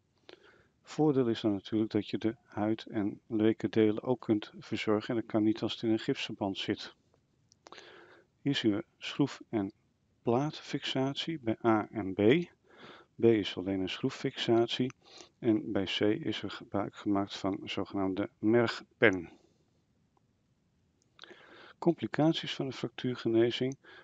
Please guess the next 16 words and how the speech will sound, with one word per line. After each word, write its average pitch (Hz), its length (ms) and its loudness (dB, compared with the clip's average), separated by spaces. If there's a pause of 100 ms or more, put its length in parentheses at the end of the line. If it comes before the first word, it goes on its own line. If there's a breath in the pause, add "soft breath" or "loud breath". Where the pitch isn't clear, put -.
(320 loud breath)
Kan - 320 -2
gebeuren 110 380 0
dat 101 140 -2
het 95 240 -14
niet 120 260 -2
goed, - 420 -4
eh, - 80 -8
aan 101 300 -2
elkaar 117 380 0
groeit. 165 460 0
Dan 110 100 -2
spreken - 360 -6
we 101 60 -4
van 98 200 -4
een 90 160 -4
malunion. 113 840 2